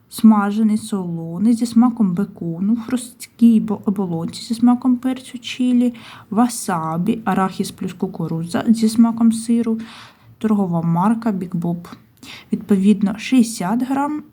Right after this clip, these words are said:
сімдесят і сімдесят п'ять грам. Ціна залежить від упаковки. Шістдесят грам буде коштувати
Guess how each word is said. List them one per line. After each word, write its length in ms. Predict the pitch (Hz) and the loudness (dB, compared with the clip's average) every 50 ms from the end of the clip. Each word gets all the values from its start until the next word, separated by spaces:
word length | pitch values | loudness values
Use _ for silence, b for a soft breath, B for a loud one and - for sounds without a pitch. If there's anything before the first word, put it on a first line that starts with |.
| _ _ - | _ _ -18
сімдесят 840 | - - - 208 208 202 190 175 170 - - 214 262 - - - | -6 -2 0 2 4 4 2 2 -2 -2 -2 -2 -2 -2 -4 -8
і 80 | - 233 | -8 -8
сімдесят 580 | - - 220 180 170 190 170 - 196 196 - - | -4 -2 -2 -2 -2 -4 -6 -6 -6 -6 -6 -10
п'ять 300 | - 147 147 147 156 - | -10 -10 -8 -8 -6 -4
грам. 280 | 160 151 147 151 - - - - - - - B B B B B B B B B B B B - | -4 -4 -4 -4 -6 -8 -10 -16 -20 -20 -20 B B B B B B B B B B B B -2
Ціна 280 | - 220 226 262 269 | 6 8 8 8 8
залежить 540 | 247 208 190 190 208 208 214 214 220 - - | 6 2 0 0 -2 -2 -2 -4 -6 -4 -6
від 380 | 180 170 - - 202 - - - | -8 -8 -6 -8 -8 -10 -10 -12
упаковки. 920 | - 170 - - 180 175 - - 170 170 170 170 175 - - - 185 - - - | -14 -10 -10 -10 -10 -12 -10 -8 -6 -4 -4 -4 -6 -10 -8 -6 -6 -4 -4 -6
Шістдесят 420 | - - 220 214 220 214 196 180 | 2 4 4 4 4 2 -2 -2
грам 260 | 170 170 180 175 170 170 | -2 -2 0 0 -2 -2
буде 240 | 185 180 175 170 | -2 -4 -6 -8
коштувати 760 | 175 - - 196 190 190 - - - 175 165 170 170 - 170 | -8 -6 -4 -4 -4 -4 -6 -8 -8 -6 -6 -6 -6 -8 -10